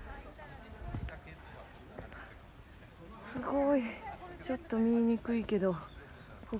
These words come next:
から筑波山の山頂を眺める感じです。はい。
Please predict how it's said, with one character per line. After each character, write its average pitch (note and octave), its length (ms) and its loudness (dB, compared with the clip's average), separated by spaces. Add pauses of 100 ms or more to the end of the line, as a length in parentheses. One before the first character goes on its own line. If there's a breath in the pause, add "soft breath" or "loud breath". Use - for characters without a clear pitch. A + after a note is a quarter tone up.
(120)
か G#3 140 2
ら G3+ 100 4
筑 - 220 -4
波 A3 120 4
山 G#3 220 2
の F#3+ 80 2
山 G3+ 260 4
頂 G3 260 4
を F#3 40 6
眺 F#3 300 6
め F#3 100 8
る E3+ 80 4
感 D#3 240 6
じ D3+ 100 -2
で D#3+ 160 2
す。 - 220 -6 (680 loud breath)
は A#3+ 120 10
い。 - 60 2